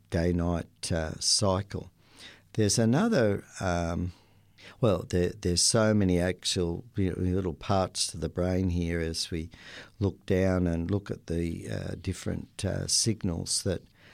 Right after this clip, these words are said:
are generated. Um, but this pineal gland produces this melatonin of a night time. So bright lights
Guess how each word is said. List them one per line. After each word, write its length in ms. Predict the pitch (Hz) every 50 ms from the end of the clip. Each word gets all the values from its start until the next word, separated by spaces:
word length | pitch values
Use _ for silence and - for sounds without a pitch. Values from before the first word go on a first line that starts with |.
| - _ _ -
are 140 | 95 87 76 - _
generated. 800 | - - 117 110 110 113 107 98 90 90 95 - - - - - - - - - _ _ _ _ _ _ - 98
Um, 520 | 98 90 90 90 90 90 90 90 87 - -
but 200 | - 113 - -
this 200 | - 113 101 -
pineal 440 | - - 160 233 277 294 269 180 113
gland 300 | - 107 98 95 87 -
produces 400 | - 104 107 117 160 190 - -
this 180 | 104 92 -
melatonin 840 | - - 101 95 95 95 - - 110 104 98 101 95 90 87 87 101 - - - - - - - - _
of 160 | - 110 104 113
a 60 | 110
night 360 | 110 117 127 139 135 135 -
time. 380 | - - 113 78 76 - - -
So 380 | - - - - 104 98 95 92
bright 400 | 92 - 120 123 139 - - -
lights 680 | - 113 110 107 87 78 - - - - - - -